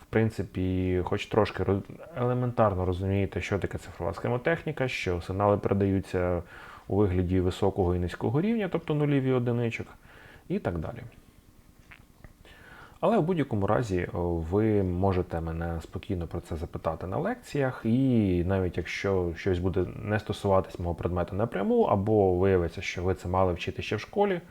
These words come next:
але ви це запитаєте, я вам це з задоволенням розповім. Санкцій при цьому за якісь, як ви може, може, вважаєте, неправильні питання, застосовуватися не буде.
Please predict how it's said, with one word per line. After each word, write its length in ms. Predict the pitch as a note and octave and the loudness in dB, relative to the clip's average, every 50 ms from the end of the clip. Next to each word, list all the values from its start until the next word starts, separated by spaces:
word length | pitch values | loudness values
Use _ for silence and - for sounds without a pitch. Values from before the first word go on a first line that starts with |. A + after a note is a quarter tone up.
| - - - - - | -20 -20 -20 -10 -2
але 200 | - - - G#3+ | 2 4 6 6
ви 120 | G3+ F#3+ F#2 | 6 6 4
це 120 | - F2+ | 2 0
запитаєте, 600 | D#2+ F2 - - A2+ - D#3+ E3+ E3 D#2+ - - | -4 -2 0 -2 0 0 2 0 0 0 -2 -2
я 100 | - A3 | -2 -2
вам 120 | A3+ G3+ E3+ | -2 -2 -4
це 80 | - | -4
з 20 | F#2+ | -2
задоволенням 520 | F#2+ F2+ D#2 F#2+ G2 G2+ F#2+ F2 E2 E2 | -2 0 2 4 4 4 4 2 0 -4
розповім. 440 | D#2+ - - - - F#2+ - - - A#2 A#2 - - - - - - - - - - - - - - - - - - - - - - - - - - - - - - - | -6 -8 -10 -12 -12 -10 -10 -10 -10 -10 -12 -16 -20 -20 -20 -20 -20 -20 -20 -20 -20 -20 -20 -20 -20 -20 -20 -20 -20 -20 -20 -20 -20 -20 -20 -20 -20 -20 -20 -20 -6 0
Санкцій 320 | - G#3 A#3 A3+ - - | 4 4 4 4 0 -2
при 160 | - - G#2+ | -2 -2 -2
цьому 760 | - - D3 D3 D3 B2 G#2 G2 F#2+ F#2 F#2 F2+ F2+ F2 F2 E2 D#2 - | 0 2 2 2 4 4 4 6 6 6 4 4 4 4 2 0 0 0
за 360 | - G2 F#2+ F#2+ F#2 F2+ E2 E2+ - - - | 4 4 6 6 4 2 0 -4 -10 -8 -6
якісь, 460 | G2 F2+ - - G2 F#2 - - - | -4 -4 -2 -2 -4 -4 -4 -4 -4
як 120 | F2+ E2+ - | -4 -2 0
ви 60 | G2+ | 2
може, 240 | G2+ G#2 G#2+ G2+ F#2+ - | 2 2 2 2 0 -2
може, 360 | - F#2 F2+ F2+ F#2 F#2 F2 E2+ | -6 -6 -2 -2 0 0 0 0
вважаєте, 480 | E2+ E2+ E2 F2 F2 E2+ E2+ - F#2+ | 0 0 2 2 2 2 0 0 -2
неправильні 500 | G#2 A#2 - - D#3+ D#3 D#3 D#3 D#3+ E3 | -2 0 2 4 6 6 6 4 2 0
питання, 580 | E3 - E3+ - G3+ G3+ G3 F#3 E3+ D3+ C#3 B2+ - - - - - - - | -2 -4 -2 0 0 0 0 0 -2 -2 -2 -4 -6 -12 -20 -20 -18 -12 -10
застосовуватися 760 | F#2+ F2+ - F#2+ - - A#2+ A#2 A2 G2 F2+ - - - E2 | -8 -8 -8 -8 -6 -2 0 0 0 0 -2 -4 -8 -8 -10
не 180 | D#2+ E2+ F2 E2+ | -8 -6 -6 -6
буде. 280 | D2+ D#2 E2+ E2+ - | -6 -6 -8 -8 -10